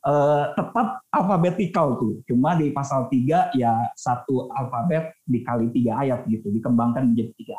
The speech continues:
ayat. Nah, yang menarik, Saudara, kalau kita lihat pasal lima yang tadi kita baca, itu juga dua puluh dua ayat. Kita lihat ada ayat satu sampai ayat dua puluh dua. Sekilas sepertinya akrostik juga nih,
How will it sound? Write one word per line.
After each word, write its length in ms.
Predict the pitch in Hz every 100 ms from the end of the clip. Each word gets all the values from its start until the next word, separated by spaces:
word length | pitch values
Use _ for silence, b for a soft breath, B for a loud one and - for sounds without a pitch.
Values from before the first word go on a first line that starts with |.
| 123
ayat. 220 | 120 107 _ _ _ _ _ _
Nah, 160 | 262 311
yang 180 | 311 294
menarik, 320 | 285 269 233 -
Saudara, 320 | 285 233 269
kalau 240 | 262 247
kita 240 | 247 247 226
lihat 240 | 220 220
pasal 400 | 220 - 208 214
lima 480 | 220 151 117 117 - _
yang 80 | 147
tadi 160 | 131 127
kita 240 | 127 127
baca, 480 | 117 110 - 165 - _ _ _ _ _ _ _
itu 320 | - 196 311
juga 240 | 262 220 175
dua 160 | 147
puluh 160 | - 180
dua 240 | 160 165
ayat. 240 | 185 202 - - _ _ _ -
Kita 240 | - 156
lihat 320 | 147 160 165
ada 240 | 147 127 131
ayat 160 | 120
satu 320 | 113 113 220
sampai 400 | 240 156 127 117
ayat 80 | 131
dua 160 | 135 123
puluh 240 | 127 135
dua. 240 | 139 143 107 - _ _ _
Sekilas 720 | - 277 277 277 302 320 - -
sepertinya 800 | 254 247 233 247 233 226 285 -
akrostik 400 | 185 202 202 220
juga 320 | 190 233 196 139
nih, 320 | 127 120